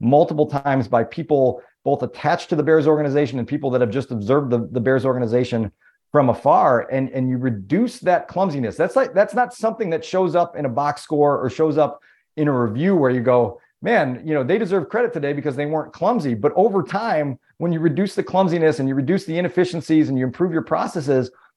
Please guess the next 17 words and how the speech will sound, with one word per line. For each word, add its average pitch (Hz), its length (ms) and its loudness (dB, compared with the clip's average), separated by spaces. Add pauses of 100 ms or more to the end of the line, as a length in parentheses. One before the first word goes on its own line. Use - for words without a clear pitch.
all 180 220 6
of 180 80 2
a 165 40 4
sudden 180 300 0
the 147 80 0
machine 233 440 -4
starts 117 340 0
working 110 340 0
better. 110 340 2
And 117 180 -6
I 113 40 -2
think 190 200 -8
that's 175 200 0
the 143 160 0
ultimate 139 380 0
hope 156 380 0
here. 226 300 0